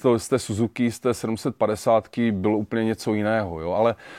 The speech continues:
když se vrátím zpátky na začátek, eh, toho dotazu, vlastně to bylo o tom, že, mm, eh, jsem teda si splnil sen, koupil jsem si sidecaru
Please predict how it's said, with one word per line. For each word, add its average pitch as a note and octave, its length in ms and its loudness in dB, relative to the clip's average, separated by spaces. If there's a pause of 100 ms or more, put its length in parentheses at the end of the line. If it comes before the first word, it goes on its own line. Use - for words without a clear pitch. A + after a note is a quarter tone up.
když G#2+ 160 -6
se D3 100 2
vrátím C#3+ 300 6
zpátky C3 520 2
na A#2+ 200 4
začátek, A#2 720 0
eh, A2+ 200 4
toho A#2+ 260 0
dotazu, A2 640 2 (480)
vlastně A2 580 0
to A#2+ 140 0
bylo A#2+ 200 4
o A2 80 2
tom, A#2+ 400 2
že, A2+ 600 2
mm, A2 540 -4
eh, G#2+ 540 -2
jsem A2+ 340 -2
teda A#2+ 160 4
si - 140 -4
splnil F#2+ 340 -2
sen, C3+ 320 -2
koupil G2 340 -2
jsem A#2+ 180 -4
si G#2+ 140 -10
sidecaru A#2+ 760 0